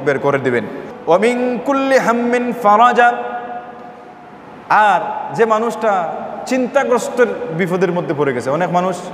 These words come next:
বিপদের মধ্যে পড়ে খুব চিন্তিত হয়ে যায়, আল্লাহ রসুল বলতেছেন যে সব সময় তওবা করে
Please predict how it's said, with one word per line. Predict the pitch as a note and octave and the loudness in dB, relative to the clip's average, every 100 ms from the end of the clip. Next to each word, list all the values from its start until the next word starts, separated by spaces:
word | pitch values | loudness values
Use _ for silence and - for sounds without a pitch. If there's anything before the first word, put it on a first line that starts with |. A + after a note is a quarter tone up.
| - - | -12 -4
বিপদের | F3 E3+ F#3 | 0 2 2
মধ্যে | F#3+ F3 E3+ | 0 0 0
পড়ে | F3+ | 0
খুব | F#3 E4 C4+ | 2 0 2
চিন্তিত | C4+ A#3 A#3 | 0 2 2
হয়ে | G3+ E3+ D3 | 4 4 4
যায়, | C3 G#2+ - - - - - - - - - - | 2 0 -6 -10 -12 -14 -16 -18 -18 -18 -18 -4
আল্লাহ | C#3+ D#3 | 0 2
রসুল | D#3+ D#3+ A3+ | 2 2 2
বলতেছেন | G3+ F#3+ F#3 F3 E3+ | 2 0 0 -2 -2
যে | E3+ | -2
সব | E3+ F3+ A3+ B3 | 0 4 4 4
সময় | C#4 C4+ B3+ F#3 | 0 0 0 2
তওবা | F3 F#3 | 4 4
করে | F3+ G3+ C#4 | 2 4 4